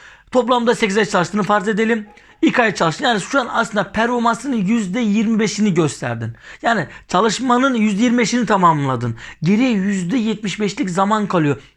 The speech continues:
Peki o zaman sana soruyorum ben. Yetişmemesi için bir sebep var mı sence? Dostlar yetişir mi sorusu benim kendi görüşüme göre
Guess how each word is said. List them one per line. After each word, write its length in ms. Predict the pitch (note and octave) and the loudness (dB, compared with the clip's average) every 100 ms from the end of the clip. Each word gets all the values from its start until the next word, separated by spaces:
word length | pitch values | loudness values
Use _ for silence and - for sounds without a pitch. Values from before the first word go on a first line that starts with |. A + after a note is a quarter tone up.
| - - | -20 -6
Peki 380 | F4+ G#3+ G3 - | -6 -2 -4 -2
o 100 | F#4+ | -6
zaman 180 | C4 A#3 | -4 -4
sana 240 | A#3 C4 | -4 -6
soruyorum 360 | - G#3+ G#3+ F3+ | -4 0 2 2
ben. 120 | D3 - - - | 0 -6 -20 -10
Yetişmemesi 840 | E3 A3 A3 B3+ - G#3+ G#3+ G#3 | -4 -4 -2 -6 -4 -2 -2 -2
için 220 | G#3 F3 D#3+ | -4 -2 -4
bir 40 | |
sebep 380 | - E3 F3 F3+ | -4 -4 -2 0
var 140 | A#3 | -2
mı 100 | B3+ | -2
sence? 520 | - G3 F#3 F3+ C4 _ _ _ - - - - | -4 -2 -2 -6 -10 _ _ _ -20 -20 -12 -2
Dostlar 420 | C4 - E3 B2+ - - | -2 0 -4 -4 -10 -6
yetişir 580 | F#3 A3 C#4+ G#3 - C4+ | -2 0 0 -4 -2 0
mi 160 | A#3+ G#3 | 0 -2
sorusu 600 | - F3 E3+ E3 D3+ G3 | 0 2 2 0 -4 -2
benim 540 | F#3 A#3+ A#3 G#3+ C4+ | 0 2 0 -2 -6
kendi 540 | - G#3+ G#3+ G#3+ G3+ D#3+ | -2 -2 0 -2 -2 0
görüşüme 540 | G3+ G3+ - A3 A3 | 0 0 -2 -2 0
göre 340 | F#3+ F3 D3 | 2 2 0